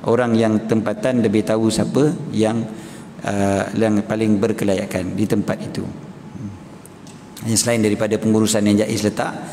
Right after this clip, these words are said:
kan kita ada dipanggil apa? Jawatan kuasa apa? Tadbir.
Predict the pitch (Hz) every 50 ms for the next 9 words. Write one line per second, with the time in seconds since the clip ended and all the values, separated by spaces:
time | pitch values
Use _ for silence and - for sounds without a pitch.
0 | - - - - - - 127 127 110 120 104 113 110 107 110 107 101 110 110 110
1 | 113 110 98 - - - - 117 107 - 113 107 113 107 - - 117 110 110 104
2 | 101 - - - - - - - - - - - - - - - - - - -
3 | - - 135 143 - - 139 123 120 113 123 - - - -